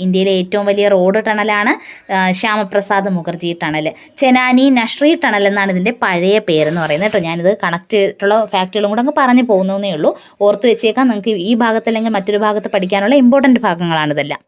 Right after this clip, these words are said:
ഇനി നമുക്ക് ഹിമാലയൻ നിരയിൽ നമ്മൾ ആദ്യത്തെ രണ്ട് കാര്യങ്ങൾ പറഞ്ഞു. ഏതൊക്കെയാണ്? ഹിമാദ്രിയും ഹിമാചലിനെയും കുറിച്ച് വളരെ വിശദമായിട്ട് തന്നെ പറഞ്ഞു. ഇനി മൂന്നാമത്തെ നിര ഏതാ? സിവാലിക്കാണ്. സിവാലിക്, ഹിമാദ്രി, ഹിമാചൽ, സിവാലിക് എന്നിങ്ങനെ മൂന്നായിട്ടാണ് നമ്മൾ ഹിമാലയൻ നിരയെ വേർതിരിച്ചത്.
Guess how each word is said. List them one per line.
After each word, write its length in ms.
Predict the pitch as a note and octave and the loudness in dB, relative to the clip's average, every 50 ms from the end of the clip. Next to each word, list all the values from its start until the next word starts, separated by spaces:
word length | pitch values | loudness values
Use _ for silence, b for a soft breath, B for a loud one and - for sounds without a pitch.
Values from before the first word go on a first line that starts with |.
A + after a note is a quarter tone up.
| _ _ _ - | _ _ _ -14
ഇനി 100 | D#4 E4+ | -10 -6
നമുക്ക് 400 | E4 C#4+ C4 A#3+ A#3+ C4 F#4+ A4 - - | -6 -6 -4 -2 0 0 0 -2 -2 0
ഹിമാലയൻ 600 | C4 A#3+ A3+ A3+ A3+ A#3 A#3+ B3 B3+ C4+ C#4 C4+ | 0 2 4 4 4 4 4 4 4 4 6 6
നിരയിൽ 300 | C4+ B3 A3 A3 A#3+ A#3+ | 4 4 4 2 2 2
നമ്മൾ 260 | A#3+ A#3 A3+ A3+ A#3 | 2 2 2 2 2
ആദ്യത്തെ 420 | A#3+ A#3+ - G#3 G#3 G#3 G#3 A#3+ | 2 2 2 0 0 0 0 0
രണ്ട് 200 | A3+ G#3+ G3+ G#3 | -2 0 0 0
കാര്യങ്ങൾ 340 | G#3 G#3 G3+ G3 G3 G3 G3+ | 2 2 2 2 2 0 0
പറഞ്ഞു. 240 | G3 F3 E3 E3 F3 | 0 0 0 0 0
ഏതൊക്കെയാണ്? 420 | F#3 F#3 F#3+ F#3+ G#3 F#3+ F#3 F#3 | 0 0 0 0 2 2 2 2
ഹിമാദ്രിയും 840 | F#3 F3+ F#3+ F#3 F3 F3+ F3+ F#3 F#3+ F#3 F#3+ G3 F#3+ G#3+ A#3+ C4 A#3 | 0 0 0 0 0 0 0 0 0 2 2 2 2 2 2 0 0
ഹിമാചലിനെയും 600 | G#3 E3+ F3+ F3+ F3 F#3 F#3 G3+ G3+ G#3+ A3 A#3 A3+ | -2 -2 -2 0 0 2 2 2 2 2 0 0 0
കുറിച്ച് 240 | G#3 F3 - - A#3+ | 0 0 0 -2 -2
വളരെ 240 | G3+ F3 E3 F3+ | -2 -2 0 -2
വിശദമായിട്ട് 580 | F3 E3 - G3 A3 A3+ A#3+ A#3+ A3+ G3+ F#3 D#3 | -2 -4 -2 -2 0 2 2 2 2 0 -2 -2
തന്നെ 120 | D3 G3 | -2 0
പറഞ്ഞു. 260 | A#3+ C4+ A#3 D3+ G#2 F2 B B B B B B | 0 0 0 -2 -4 -8 B B B B B B
ഇനി 80 | D4+ D#4+ | 4 4
മൂന്നാമത്തെ 540 | C#4+ C4+ B3+ B3+ C4 C4+ C#4+ C#4+ C#4+ D4+ | 6 6 6 6 4 4 4 4 4 4
നിര 180 | C#4+ C4 A3+ G#3+ | 4 4 4 4
ഏതാ? 320 | G#3 F#3+ F#3 F#3 F#3 F#3+ | 4 2 4 4 2 0
സിവാലിക്കാണ്. 840 | F#3+ F#3 - A3 G3+ F#3+ G3+ G#3 A3 A3+ A3+ A3 A3+ F#3 C#3+ C3 C#3 | 0 0 -2 -2 -2 0 0 0 2 2 2 0 0 -2 -4 -4 -6
സിവാലിക്, 680 | D3 - F#3 E3 E3 E3 E3 E3+ E3+ D3+ - - D3 B B B B _ | -6 -8 -8 -6 -2 -2 -2 0 -2 -4 -4 -6 -8 B B B B _
ഹിമാദ്രി, 580 | G#3 G3 F#3+ F#3 F#3 F#3+ F#3+ F3+ F#3 A#3+ E4 F#4+ A#3+ | 0 2 2 4 2 2 2 2 4 4 4 4 2
ഹിമാചൽ, 500 | A3 F3+ F3 F3+ F3+ F3+ F3+ A3+ D4 F#4 | 0 0 0 0 0 2 2 2 2 0
സിവാലിക് 600 | F#4 - G#3+ F3+ F3+ F#3 F#3+ G#3+ B3 B3+ - A3+ | 2 0 0 0 2 2 2 2 2 2 0 -2
എന്നിങ്ങനെ 300 | G3 G3 F#3+ F#3 G3+ G#3+ | 0 0 0 0 0 0
മൂന്നായിട്ടാണ് 640 | G3+ F#3 F3+ G3+ C4+ D#4 D4+ A3+ G3 F#3 F#3+ F#3+ | 2 2 4 4 6 6 4 4 4 2 0 0
നമ്മൾ 260 | G3+ G3 F3 F3 F#3 G3+ | 0 0 0 0 0 0
ഹിമാലയൻ 520 | G3 F#3 E3+ E3+ F3 F3+ F#3 F#3+ G3+ G3 | -2 -2 -2 -2 0 2 2 2 2 2
നിരയെ 220 | F3 D3 D3+ G3 | 0 -2 -2 0
വേർതിരിച്ചത്. 500 | C4 D4 C#4 A#3+ A3+ G3+ D#3+ - - C3+ | 2 2 2 2 2 0 0 -2 -6 -8